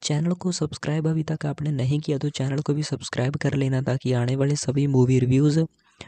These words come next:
और मूवी के अपडेट्स आपके पास पहुंचते रहें। So आज की इस वीडियो में आपको पता चलने वाला है कि दो हज़ार नौ में रिलीज हुई ब्रदर्स मूवी आप कहां पर देख सकते हो।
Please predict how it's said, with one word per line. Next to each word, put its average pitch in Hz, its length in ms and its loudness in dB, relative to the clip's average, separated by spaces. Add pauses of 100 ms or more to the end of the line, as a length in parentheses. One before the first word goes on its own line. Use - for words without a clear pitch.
(380)
और 160 160 4
मूवी 156 340 4
के 160 200 0
अपडेट्स 147 500 0
आपके 143 320 0
पास 135 260 0
पहुंचते 127 500 2
रहें। 151 300 2 (680)
So - 220 0
आज 139 240 0
की - 140 -4
इस 175 180 -4
वीडियो 156 300 2
में 156 100 2
आपको 147 300 0
पता 147 300 -2
चलने 151 360 -2
वाला 135 200 2
है 143 160 2
कि 151 160 -2
दो 135 180 4
हज़ार 147 240 2
नौ 127 300 4
में 151 180 4
रिलीज 139 420 2
हुई 139 280 2 (520)
ब्रदर्स 143 540 4
मूवी 147 360 2
आप 135 180 -2
कहां 151 360 0
पर 139 200 2
देख 123 300 0
सकते - 340 0
हो। 143 280 6